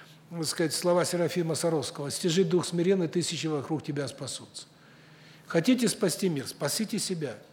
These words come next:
На внешнем уровне нужно сначала спасать других, потом себя. На внутреннем сначала спасти себя, потом другого. Потому что если ты себя спасешь, то у тебя есть возможность спасти другого. Если ты сам утонул, как ты другого спасешь? Поэтому спасение мира начинается с,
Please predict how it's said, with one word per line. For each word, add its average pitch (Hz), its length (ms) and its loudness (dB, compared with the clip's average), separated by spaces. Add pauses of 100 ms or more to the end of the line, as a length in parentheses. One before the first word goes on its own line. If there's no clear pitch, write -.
(400)
На 170 140 2
внешнем 214 420 4
уровне 160 280 6
нужно 180 220 2
сначала 185 380 2
спасать 185 400 2
других, 185 320 2
потом 165 280 -2
себя. 147 280 -2
На 160 160 0
внутреннем 180 520 2 (360)
сначала 180 460 4
спасти 185 400 0
себя, 196 300 2
потом 165 300 -2
другого. 135 400 -6 (540)
Потому 170 160 -2
что 190 120 6
если 190 160 4
ты 208 140 2
себя 185 300 6
спасешь, 190 460 4
то - 80 -6
у 151 40 -2
тебя 190 120 4
есть 175 160 4
возможность 180 400 2
спасти 180 260 0
другого. 147 460 -2 (340)
Если 185 220 4
ты 202 120 2
сам 196 280 6
утонул, 175 400 2
как 180 200 2
ты 196 80 4
другого 175 360 2
спасешь? - 580 -8 (2500)
Поэтому 160 320 4
спасение 202 560 4
мира 214 220 6
начинается 180 680 2
с, - 180 -8